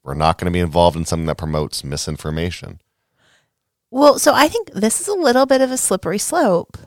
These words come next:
Speaker 2: because, yes, Joe Rogan has some questionable <laughs> thoughts and opinions, but, you know, he gets the same kind of constitutional right to say whatever he wants. And so now we're saying,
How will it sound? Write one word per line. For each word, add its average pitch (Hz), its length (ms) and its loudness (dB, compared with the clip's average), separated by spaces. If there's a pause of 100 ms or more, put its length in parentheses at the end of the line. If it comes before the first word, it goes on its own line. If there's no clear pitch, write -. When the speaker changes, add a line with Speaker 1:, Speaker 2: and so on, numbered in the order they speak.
Speaker 2:
because, 233 340 0
yes, - 400 0 (120)
Joe 175 200 0
Rogan 190 540 2 (1800)
has 190 220 0
some 190 140 2
questionable 165 800 6
<laughs> - 120 -20
thoughts - 340 0
and 170 80 -2
opinions, 170 540 -4 (1080)
but, 247 360 8 (520)
you 208 120 0
know, 196 120 4
he 196 180 -2
gets 220 340 2 (880)
the 208 120 -2
same 214 420 2
kind 208 240 0
of 202 120 -2
constitutional 214 600 -2
right 196 240 0
to 202 80 -4
say 190 160 0
whatever 190 260 2
he 190 140 2
wants. 214 420 0
And 202 140 -2
so 208 100 2
now 180 220 4
we're 185 100 2
saying, 180 340 0